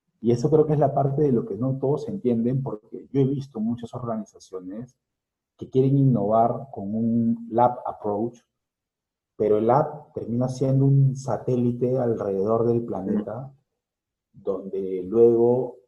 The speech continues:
Speaker 1: yo no soy astrónomo ni astrofísico, pero si yo creo que un satélite se junta con la Tierra,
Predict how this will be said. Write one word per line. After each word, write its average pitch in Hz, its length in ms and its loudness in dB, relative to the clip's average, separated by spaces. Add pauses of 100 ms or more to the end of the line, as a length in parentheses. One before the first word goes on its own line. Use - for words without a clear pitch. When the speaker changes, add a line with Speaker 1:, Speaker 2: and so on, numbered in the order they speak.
(140)
Speaker 1:
yo 107 280 0
no 123 100 2
soy 120 240 2
astrónomo 107 680 0
ni 95 100 -4
astrofísico, - 1000 -8 (100)
pero - 260 -14
si - 180 -10
yo 113 120 -2
creo 131 260 0
que 113 80 -2
un 120 160 0
satélite 120 680 -2
se - 140 -10
junta 120 460 -4
con 95 260 -12
la 87 140 -8
Tierra, - 500 -4